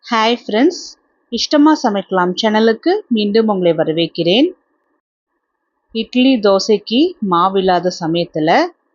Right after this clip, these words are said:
ஹோட்டல் சுவையில நல்ல டேஸ்டியா, இன்ஸ்டன்ட்டா ரவா தோசை எப்படி செய்யறதுன்னு தான் பார்க்க போறோம். ரவா தோசை நல்ல கிறிஸ்பியாவும் பர்ஃபெக்டா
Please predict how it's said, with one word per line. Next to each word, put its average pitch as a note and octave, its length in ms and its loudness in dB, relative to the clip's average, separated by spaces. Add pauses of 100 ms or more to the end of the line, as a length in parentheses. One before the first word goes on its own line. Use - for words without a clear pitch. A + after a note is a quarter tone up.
(300)
ஹோட்டல் G#3+ 460 2
சுவையில F3 520 2 (380)
நல்ல E3+ 260 0 (160)
டேஸ்டியா, F#3 680 0 (500)
இன்ஸ்டன்ட்டா G3+ 760 0 (420)
ரவா F#3 260 0 (140)
தோசை F#3 300 0 (140)
எப்படி E3 260 -2 (100)
செய்யறதுன்னு F3 520 0
தான் C#4 180 -2
பார்க்க D#3 280 -6
போறோம். G3 300 2 (1800)
ரவா G#3+ 320 2 (140)
தோசை F#3 440 0 (440)
நல்ல G#3+ 400 0
கிறிஸ்பியாவும் G3+ 840 0 (140)
பர்ஃபெக்டா G3+ 640 -2